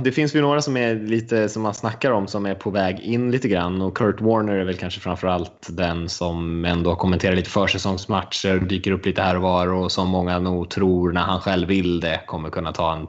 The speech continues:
en, en ganska tydlig plats i någon av de här lite större. Även Steve Young, gamla forty-niners-kuben, eh, har ju testat på det här med kommenterandet som en, som en color-kille och,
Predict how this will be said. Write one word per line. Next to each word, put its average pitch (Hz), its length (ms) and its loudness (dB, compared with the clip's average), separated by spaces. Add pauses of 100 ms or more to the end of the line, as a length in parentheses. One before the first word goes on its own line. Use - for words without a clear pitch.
(280)
en, 78 340 -8
en 78 280 -4
ganska 78 340 -2 (1120)
tydlig 78 380 -2
plats - 340 -4
i 82 40 -4
någon 78 200 -6
av 76 80 -4
de 76 60 -6
här 78 80 -2
lite 76 160 -8
större. 85 260 0
Även 85 200 0
Steve 87 320 0
Young, 87 440 0
gamla 82 260 -6
forty-niners-kuben, 85 1080 -2 (480)
eh, 80 320 -2
har 87 100 0
ju 78 120 0
testat - 440 -4
på 95 240 2
det 85 60 2
här 85 100 0
med 85 120 -4
kommenterandet 78 720 -2
som 80 200 -2
en, 76 220 -4
som 78 160 -2
en 78 80 -2
color-kille 80 680 2
och, 76 240 0